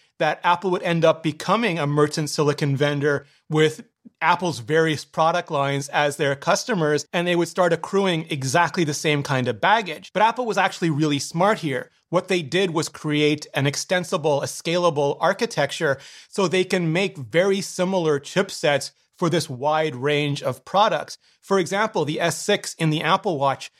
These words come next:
uses the same kind of core architecture as the A thirteen Bionic did, and the A fourteen in the iPhone twelve is identical to the A fourteen in the iPad Air.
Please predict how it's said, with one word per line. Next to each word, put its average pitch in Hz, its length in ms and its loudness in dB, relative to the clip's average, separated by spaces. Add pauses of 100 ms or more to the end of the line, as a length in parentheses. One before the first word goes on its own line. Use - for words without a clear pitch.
(160)
uses 170 460 0
the 156 100 -2
same 180 320 0
kind 165 260 0
of 156 100 -2
core 196 220 -2
architecture 147 800 0 (240)
as 160 280 0
the 160 200 -8
A 151 140 2
thirteen 160 580 0
Bionic 131 580 0
did, 127 360 0 (320)
and 156 240 0
the 160 200 -2
A 165 160 2
fourteen 175 720 0 (120)
in 165 220 2
the 160 140 0
iPhone 147 460 0
twelve 180 420 0 (240)
is 170 160 0
identical 170 640 0
to 151 120 -2
the 143 160 -2
A 156 140 0
fourteen 147 600 2
in 147 200 0
the 147 80 2
iPad 135 640 0
Air. 170 380 0